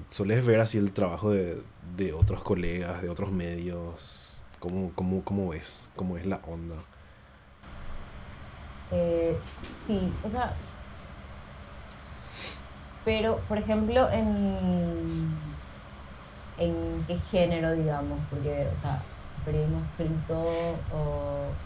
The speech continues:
Speaker 2: periodismo de, no sé qué otro
Speaker 1: Creo que es
Speaker 2: género.
Speaker 1: así, periodismo musical, más que nada, en el medio que sea, más que nada.
Speaker 2: Mm. Pasa que, o sea, yo siento que no,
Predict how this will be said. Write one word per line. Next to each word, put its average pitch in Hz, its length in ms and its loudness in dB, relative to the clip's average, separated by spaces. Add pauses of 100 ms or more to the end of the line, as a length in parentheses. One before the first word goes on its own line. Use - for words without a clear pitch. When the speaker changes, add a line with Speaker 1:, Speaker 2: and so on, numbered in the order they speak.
Speaker 2:
periodismo 151 380 2
de, 143 420 0
no - 360 -6
sé - 80 -8
qué - 40 -8
otro - 200 -8
Speaker 1:
Creo 156 180 8
que 170 160 10
es 175 120 8
Speaker 2:
género. 160 200 6
Speaker 1:
así, 131 80 -4
periodismo 147 760 8
musical, 131 600 6
más 107 140 6
que 131 100 6
nada, 117 520 8
en 117 580 8
el 107 200 8
medio 104 580 8
que 107 100 2
sea, 85 260 -2 (360)
más 85 140 -6
que 95 100 -4
nada. 78 140 -4
Speaker 2:
Mm. 90 240 -6 (1500)
Pasa 302 240 6
que, - 140 4
o - 60 2
sea, 247 160 6
yo 247 140 0
siento 302 380 0
que 339 120 -4
no, 277 580 0